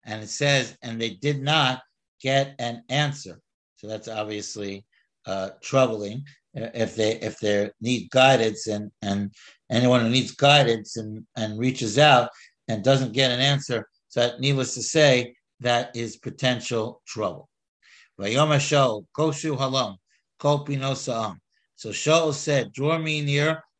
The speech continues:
all, all the captains of the people. Udu'u, u-, udu'u, uru'u," and we should know, say, "Bama haisa hachatas hazos hayom."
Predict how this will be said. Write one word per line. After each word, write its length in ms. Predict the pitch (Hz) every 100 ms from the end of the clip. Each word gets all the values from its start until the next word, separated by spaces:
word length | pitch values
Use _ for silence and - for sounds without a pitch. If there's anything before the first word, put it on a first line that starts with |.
| _ -
all, 400 | 151 170 170 170
all 240 | 147 156 156
the 60 |
captains 580 | 143 156 156 - 135 127
of 100 | 127
the 80 | 120 -
people. 340 | 131 - 85 _ _ _ _
Udu'u, 640 | 131 117 131 127 147 165 156
u-, 180 | 170 -
udu'u, 760 | 143 135 127 127 175 143 135 143 _ _ -
uru'u," 560 | 151 156 156 123 110 110 _ 113
and 120 | 120
we 120 | 131
should 180 | - 127
know, 200 | 143 147
say, 200 | 135 113
"Bama 540 | 104 120 123 165 170
haisa 520 | 143 131 - 151 135 -
hachatas 480 | 131 117 - 147 143
hazos 340 | 131 117 127 117 127
hayom." 220 | 117